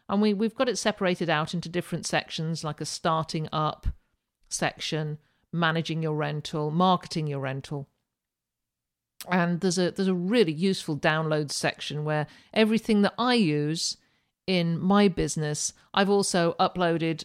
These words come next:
to Vacation Home Rentals. So take, take a look over there. Uh, even if you're not listed there, m-, t-, I mean, take a look at the site. It's, it's one of the top listing sites, and, uh, and I'd love to, I'd love to see, uh, see you there.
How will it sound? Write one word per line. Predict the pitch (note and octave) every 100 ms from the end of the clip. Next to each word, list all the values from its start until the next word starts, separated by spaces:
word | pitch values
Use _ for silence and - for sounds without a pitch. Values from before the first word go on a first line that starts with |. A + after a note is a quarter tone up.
| -
to | - - G3+ F3
Vacation | D#3+ D3 - D#3+ E3
Home | D#3+ D#3+
Rentals. | F#3+ A3 C#3+ - -
So | - F#3+
take, | F3+ C#4 C#4+
take | - F4+ F4
a |
look | D#4+ C#4
over | B3 A3+
there. | F#3 C#3 - _ _ _
Uh, | - E3+ E3+ -
even | A#3+ A3+
if | A3+
you're | A3+
not | G#3 G3+
listed | F#3+ A3 - C4 A3
there, | B3 B3 C4+ B3 -
m-, | G#3+
t-, | - F#3+
I | F#3+
mean, | F3+
take | - G#3+ G#3
a |
look | G#3 G#3
at | -
the |
site. | F#3+ G3+ D#3 C#3
It's, | - - -
it's | - - E3+
one | E3+ G3
of | F#3+
the |
top | - - F#3 - -
listing | F3+ F#3+ - F3+
sites, | F3 F3+ F3+ - - - - _ _ _ _ _
and, | E3+ E3 D#3+ D#3+ E3 D#3
uh, | E3 D#3 -
and | F#3+
I'd | G3 F#3+
love | G#3 G#3 -
to, | - G#3+ F#3 F#3
I'd | F3
love | G#3 G#3
to | G3+
see, | - G#3 G3 F#3
uh, | E3
see | - - G#3+
you | E3
there. | D3+ C#3+